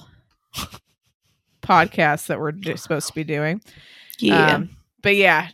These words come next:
Speaker 1: Jen, I mean, I, I'm sure it, it probably depends on where you live on the mainland, but I know at least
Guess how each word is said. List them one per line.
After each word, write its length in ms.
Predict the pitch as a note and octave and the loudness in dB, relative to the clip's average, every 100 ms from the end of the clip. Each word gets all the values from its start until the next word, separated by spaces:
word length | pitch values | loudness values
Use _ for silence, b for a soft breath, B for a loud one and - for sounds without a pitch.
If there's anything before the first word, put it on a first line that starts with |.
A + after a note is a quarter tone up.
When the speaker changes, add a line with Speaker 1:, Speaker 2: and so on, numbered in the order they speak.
| _ | _
Speaker 1:
Jen, 260 | - G#3+ G#3+ | 2 2 2
I 60 | G#3+ | 2
mean, 140 | A3 | 2
I, 140 | - E3+ | 2 -2
I'm 120 | G#3+ | -4
sure 200 | C#4+ D4+ | 0 0
it, 220 | - - _ | 0 -6 _
it 140 | - A#3+ | -8 -2
probably 300 | C4 C#4 D#4+ | 0 2 2
depends 520 | C4+ D4 A#3+ A3 A#3 | 2 4 4 4 2
on 160 | E3+ F#3 | 2 2
where 120 | F#3 | 2
you 120 | F#3 | 2
live 260 | E3+ F#3+ A#3 - _ - | 2 0 -10 -20 _ -2
on 120 | E3 | 0
the 60 | D#3+ | 2
mainland, 560 | D3+ D#3 D3+ D3+ D#3 - B B B - | 0 0 0 0 -2 -10 B B B 0
but 100 | E3 | 2
I 100 | E3+ | 6
know 300 | E3+ E3 E3 | 6 4 2
at 260 | - - | -4 -2
least 240 | F#3 D#3 | 0 0